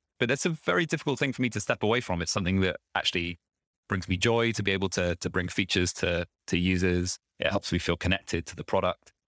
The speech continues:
But ultimately, it's probably not the best thing for the future of the company that I'm still coding away features that might end up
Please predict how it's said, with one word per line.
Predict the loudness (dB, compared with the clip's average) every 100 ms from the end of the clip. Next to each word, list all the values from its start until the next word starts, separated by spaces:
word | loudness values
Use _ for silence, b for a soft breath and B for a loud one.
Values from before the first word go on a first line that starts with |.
| _ -4
But | 0
ultimately, | 0 2 0 2 0
it's | 0
probably | 0 0
not | 0
the | -2
best | -2 -2 -2
thing | -2
for | -2
the | -2
future | 0 0 -2
of |
the | -2
company | -2 -2 -4 -10 -14 -2
that | 2 2 0
I'm | -2 0
still | 0 -2 -2
coding | -2 0 0 0
away | 0 0 -4 -2
features | -2 2 2 2
that | 0 2
might | 2 0
end | 0
up | 0